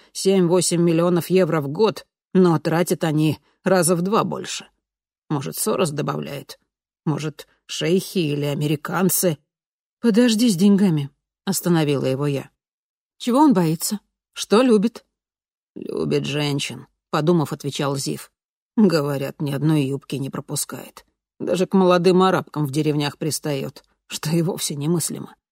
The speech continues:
Там ведь по одному подозрению убивают честь семьи. Два года назад одна из анархисток обвинила его в изнасиловании. Но как-то отмазался подлец. Я ж говорю, пресса его любит, полиция не трогает.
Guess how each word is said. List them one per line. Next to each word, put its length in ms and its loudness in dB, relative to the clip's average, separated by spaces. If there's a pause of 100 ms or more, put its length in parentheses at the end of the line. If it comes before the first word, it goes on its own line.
(120)
Там 180 2
ведь 220 -2
по 100 4
одному 300 4
подозрению 600 2
убивают 520 0 (180)
честь 340 -2
семьи. 460 0 (600)
Два 260 0
года 240 0
назад 480 -2 (220)
одна 300 2
из 100 0
анархисток 640 0
обвинила 400 0
его 240 0
в 100 -4
изнасиловании. 880 -10 (460)
Но 260 -6
как-то 320 -4
отмазался 560 -2
подлец. 540 -8 (580)
Я 160 -8
ж 60 -12
говорю, 420 -4 (560)
пресса 380 -4
его 160 -4
любит, 460 -4 (400)
полиция 520 -2
не 140 -2
трогает. 580 -6